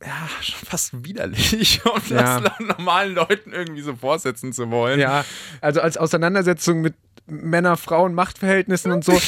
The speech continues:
Speaker 1: <laughs>
Speaker 2: macht er vielleicht ein paar interessante Punkte auf, aber ich glaube auch, da gibt's andere Sachen. Also konkret kann man diesen Film nie, niemandem empfehlen, würde ich sagen. Wenn man vielleicht Lust hat auf eine ganz interessante,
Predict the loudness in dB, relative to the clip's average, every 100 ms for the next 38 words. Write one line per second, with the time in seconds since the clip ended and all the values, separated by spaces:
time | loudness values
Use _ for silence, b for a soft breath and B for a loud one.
0 | -2 -2 0 0 0 0 0 2 -2 -2
1 | -2 0 0 2 2 4 4 4 2 -2
2 | -4 -4 -4 0 4 4 4 2 0 -2
3 | -2 -4 -2 4 4 4 2 2 2 0
4 | -2 0 0 0 2 2 2 0 0 0
5 | -2 0 2 2 0 0 0 4 4 2
6 | 0 -2 0 0 2 2 0 2 2 2
7 | -4 B B B 0 2 4 2 4 2
8 | 2 0 0 0 -2 -2 0 0 0 -4
9 | -6 0 0 2 0 -2